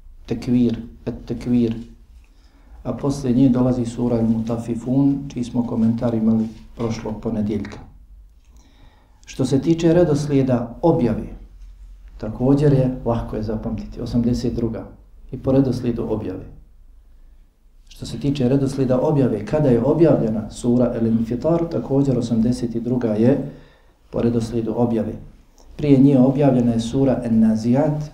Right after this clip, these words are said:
a poslije nje je objavljena sura El-Inšiqaq. Kao što vidite,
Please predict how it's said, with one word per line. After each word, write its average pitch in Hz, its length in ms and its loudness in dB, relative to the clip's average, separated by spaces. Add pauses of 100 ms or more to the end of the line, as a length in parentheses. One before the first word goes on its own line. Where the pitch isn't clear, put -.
(640)
a 110 80 -8
poslije 120 420 -2
nje 127 120 4
je 123 120 6
objavljena 117 480 0
sura 123 480 -2 (340)
El-Inšiqaq. 117 840 0 (1300)
Kao 175 240 4
što 147 180 -2
vidite, 147 600 2